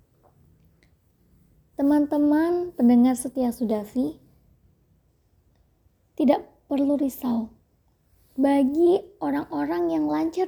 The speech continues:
membaca Al-Quran, banyak juga orang-orang yang belum lancar membaca Al-Quran, tidak perlu risau. Karena apa? Allah tetap memberikan kemuliaan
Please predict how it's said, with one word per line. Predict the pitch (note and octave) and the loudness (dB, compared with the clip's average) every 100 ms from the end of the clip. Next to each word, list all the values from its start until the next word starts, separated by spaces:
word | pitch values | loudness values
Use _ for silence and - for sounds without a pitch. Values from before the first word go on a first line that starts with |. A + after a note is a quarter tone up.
| F#4 | -2
membaca | D#4+ D4+ D4 C#4+ E4+ | 0 0 0 -2 -4
Al-Quran, | C#4 B3+ - B3 A#3+ A#3+ _ _ _ _ | -4 -6 -8 -4 -2 -4 _ _ _ _
banyak | C#4 D4+ D#4+ E4+ - | -2 0 0 -2 -2
juga | D4 D4+ E4 | 0 0 0
orang-orang | D4+ C4 C#4+ C#4 C#4 C4+ | -2 -4 -4 -2 0 2
yang | C4 | 4
belum | B3 B3+ D#4+ E4 | 2 0 0 0
lancar | D4 C4 C4+ | 0 -2 -2
membaca | B3 B3 B3 A#3+ D#4 | 0 2 0 -2 -6
Al-Quran, | C4 B3 - B3 F#4 D4+ - _ _ _ D#4 | -8 -10 -10 -12 -10 -12 -14 _ _ _ -2
tidak | C4 D#4 - | 0 -2 -4
perlu | C#4+ C4+ B3+ | -2 0 0
risau. | B3 A#3+ - A3+ G#3 _ _ _ _ _ _ _ _ | -2 -4 -4 -6 -6 _ _ _ _ _ _ _ _
Karena | C4+ A#3+ B3 C#4+ A#3 | -6 -2 -2 -2 -4
apa? | - B3 C#4+ D#4+ _ _ _ _ _ _ _ _ _ _ | -6 -8 -8 -10 _ _ _ _ _ _ _ _ _ _
Allah | - D4 D4+ D#4+ D#4+ | -8 -4 0 0 -2
tetap | - D4+ C#4 C4 | -8 -6 -8 -4
memberikan | C4 C4 A#3 C4 - D4+ C#4 | 0 2 2 0 -2 -4 -4
kemuliaan | - D#4 C#4+ D4 C#4+ C#4 - D#4 F4 | -4 -4 -2 -2 -2 -2 -4 -4 -4